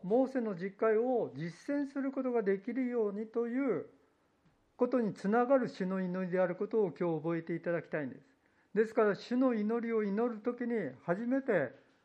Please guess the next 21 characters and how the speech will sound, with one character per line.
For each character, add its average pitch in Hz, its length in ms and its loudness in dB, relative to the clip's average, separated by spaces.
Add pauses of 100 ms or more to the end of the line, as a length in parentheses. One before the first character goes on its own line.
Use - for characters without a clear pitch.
(160)
モ 214 260 0
ー - 20 -10
セ 214 140 0
の 196 140 -4
十 170 160 -8 (160)
戒 208 240 0
の 208 400 -2 (720)
戒 190 440 -2
め 196 220 -2
を 214 360 0
守 175 440 2
る - 60 -4
こ 226 100 -2
と 208 140 -4
に 220 200 -2
つ - 140 -8
な 196 180 0
が 220 120 2
る 208 120 -2
力 220 440 0
を 226 360 0